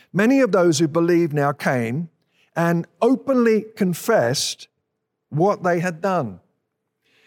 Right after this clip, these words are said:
Now, commentators believe that this, this open confession, the Greek word is exomologio. It means to declare out your sins.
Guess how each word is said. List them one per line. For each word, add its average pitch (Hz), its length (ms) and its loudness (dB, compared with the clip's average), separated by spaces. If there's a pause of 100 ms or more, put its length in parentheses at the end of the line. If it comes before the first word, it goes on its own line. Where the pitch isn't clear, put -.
(120)
Now, 196 180 0
commentators 220 600 2
believe 170 460 2
that 147 320 -4
this, - 360 0 (320)
this 180 280 0 (100)
open 208 600 0
confession, 185 720 -2
the 147 60 -2
Greek 202 300 -2
word 175 300 0
is 156 220 -2
exomologio. 165 960 -2
It 123 100 -8
means 147 340 -4
to 143 120 -4
declare 180 720 0 (460)
out 170 400 0
your 143 320 -2
sins. 120 560 -4